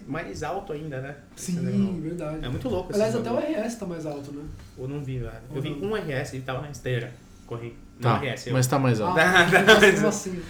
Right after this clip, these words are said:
Speaker 1: mas o, mas ele sai com seis airbags, sei lá, eu acho que os caras deram
Speaker 2: Ele ficou
Speaker 1: uma
Speaker 2: mais pesadinho, né?
Speaker 1: Os caras forçaram o facelift, tá ligado? Então eles colocaram, melhorou estruturalmente, tem mais airbag, só que o carro ficou mais pesado.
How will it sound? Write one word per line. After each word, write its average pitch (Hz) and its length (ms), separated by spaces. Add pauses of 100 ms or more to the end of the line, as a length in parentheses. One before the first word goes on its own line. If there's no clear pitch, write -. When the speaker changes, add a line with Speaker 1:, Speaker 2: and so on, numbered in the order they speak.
(180)
Speaker 1:
mas 135 300
o, 139 340
mas 135 140
ele 160 80
sai 175 120
com - 80
seis 190 180
airbags, 135 300
sei 262 120
lá, 160 180
eu 170 80
acho 202 120
que 220 40
os 214 80
caras 202 200
deram 202 180
Speaker 2:
Ele 196 100
ficou 185 180
Speaker 1:
uma 196 120
Speaker 2:
mais 196 160
pesadinho, 165 500
né? 151 60
Speaker 1:
Os 147 60
caras 190 200
forçaram 190 440
o - 20
facelift, 156 500
tá 120 80
ligado? 127 340
Então 117 100 (1300)
eles - 80
colocaram, 170 520
melhorou 151 340
estruturalmente, 165 840
tem 160 140
mais 160 200
airbag, 147 420
só 185 120
que 180 40
o - 40
carro 190 120
ficou - 80
mais 196 100
pesado. 185 520